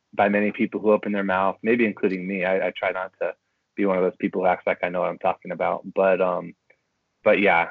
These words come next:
let's, yeah, everybody's just kinda keeping it together. They actually announced the, you know, and this is relevant for us 'cause we both work in and around Cal Poly. Um, they're making the rec center a possible, uh,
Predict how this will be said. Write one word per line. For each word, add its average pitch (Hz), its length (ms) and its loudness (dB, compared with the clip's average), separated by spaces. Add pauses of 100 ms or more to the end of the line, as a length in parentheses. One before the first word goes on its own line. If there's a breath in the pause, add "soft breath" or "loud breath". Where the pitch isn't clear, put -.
let's, 107 240 0 (260)
yeah, 104 200 4
everybody's 110 340 0
just - 180 -20
kinda 120 180 -2
keeping 117 280 -2
it 104 120 -4
together. 110 480 4
They 113 120 2
actually 120 320 2
announced 117 380 -2 (260)
the, 101 460 -2
you 113 100 -12
know, 95 240 -6 (200)
and 101 120 -8
this 107 140 -6
is 104 120 -8 (120)
relevant 104 380 2
for 98 120 2
us 98 140 2 (120)
'cause 92 160 -8
we 98 100 -6
both 95 260 -2 (800 soft breath)
work 104 280 2 (160)
in 107 140 -2
and 101 100 -2
around 98 300 0
Cal 95 160 0
Poly. 110 520 0
Um, 98 260 -4
they're 101 100 0
making 107 300 -4
the 98 100 -2
rec 104 260 2
center 98 280 0
a 85 60 0
possible, 92 760 -6 (160)
uh, 90 380 -6